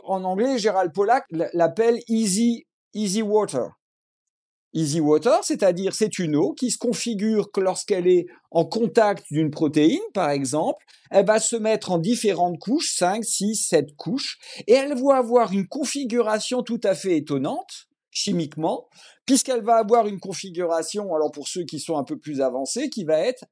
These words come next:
H trois O deux. C'est quoi cette formule ? Eh bien, cette eau est chargée négativement. C'est-à-dire que toute cette eau qui est en contact de nos molécules, de nos protéines et, et des éléments,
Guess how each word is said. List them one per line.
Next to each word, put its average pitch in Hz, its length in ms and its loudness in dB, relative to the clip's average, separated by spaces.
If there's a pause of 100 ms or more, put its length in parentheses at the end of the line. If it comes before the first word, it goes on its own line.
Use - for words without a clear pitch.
H 196 240 -4
trois 214 560 0 (640)
O 202 180 2
deux. 160 320 0 (840)
C'est - 160 -4
quoi 330 180 2
cette 269 160 2
formule ? 240 480 6 (280)
Eh 233 120 6
bien, 254 160 8
cette 233 280 4
eau 262 140 4
est 277 80 -2
chargée 214 560 -2
négativement. 214 1040 -2 (520)
C'est-à-dire 226 580 2
que 233 80 -2
toute 285 380 2
cette 247 340 0
eau 262 160 0
qui 185 260 -4
est 190 40 4
en 185 100 0
contact 190 580 -2
de 156 140 0
nos 220 300 2
molécules, 220 600 -4
de 165 120 2
nos 185 200 -2
protéines 214 920 -8 (340)
et, 147 300 -4
et - 20 -4
des 143 240 0
éléments, 165 480 2